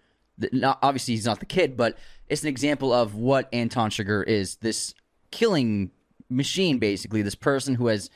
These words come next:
no regard for human life, who just kills, doesn't think twice about it, and is pure evil. One of the main themes is pure evil, and obviously No Country for Old Men. This all relates to the idea is, is the world becoming more evil, has, or has the world always been evil?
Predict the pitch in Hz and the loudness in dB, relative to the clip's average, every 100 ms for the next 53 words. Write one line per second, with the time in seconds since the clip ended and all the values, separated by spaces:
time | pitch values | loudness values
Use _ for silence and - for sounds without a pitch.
0 | - - _ 120 143 170 151 127 127 123 | -20 -20 _ 0 2 4 2 2 2 2
1 | 113 104 127 120 110 151 131 117 - _ | -2 -2 0 0 0 2 2 0 -6 _
2 | _ - 127 117 120 - - 127 98 95 | _ -4 -2 0 -2 -4 0 2 2 -2
3 | - - 131 139 - 123 - 127 120 - | -4 0 0 0 -2 -4 0 0 0 -2
4 | 104 104 107 113 - - - - 131 139 | 0 2 2 0 -4 -18 -16 -2 0 2
5 | 131 - - 151 139 - 208 113 101 123 | -2 -4 0 2 2 0 0 0 2 2
6 | 127 120 120 - 123 123 113 - 135 123 | 2 2 0 0 2 2 0 -2 0 0
7 | - - 117 107 107 107 101 104 - 135 | -4 -2 0 0 0 -2 0 -2 0 0
8 | 131 123 123 - 123 110 110 - 117 98 | 2 0 0 -4 -2 0 0 -2 -4 -4
9 | 110 110 110 131 127 - - - 135 151 | 0 0 2 0 0 -6 -14 -8 0 2
10 | 151 147 147 - 135 120 120 120 107 - | 4 2 0 0 0 2 2 2 0 -8
11 | _ - 156 151 127 147 160 156 123 123 | _ -2 2 2 2 4 4 2 -2 -4
12 | 147 147 139 139 156 156 156 143 143 143 | 0 2 2 2 2 2 -2 0 0 2
13 | 135 139 143 139 139 139 139 147 - - | 2 2 2 2 0 0 0 0 -2 2
14 | 196 127 107 98 104 101 107 98 101 | 2 2 0 0 -2 0 -2 0 -2